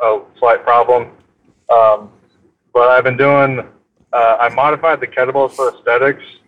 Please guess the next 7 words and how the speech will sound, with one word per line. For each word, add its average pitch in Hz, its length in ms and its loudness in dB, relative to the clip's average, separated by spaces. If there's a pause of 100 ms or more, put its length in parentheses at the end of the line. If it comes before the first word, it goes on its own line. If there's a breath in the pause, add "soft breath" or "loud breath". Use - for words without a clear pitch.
(100)
to 123 100 2 (100)
almost 123 360 -4
look 117 240 -2
like, 117 320 -2
um, 101 340 -2 (600)
uh, 113 340 -4 (560)
maps 120 240 -2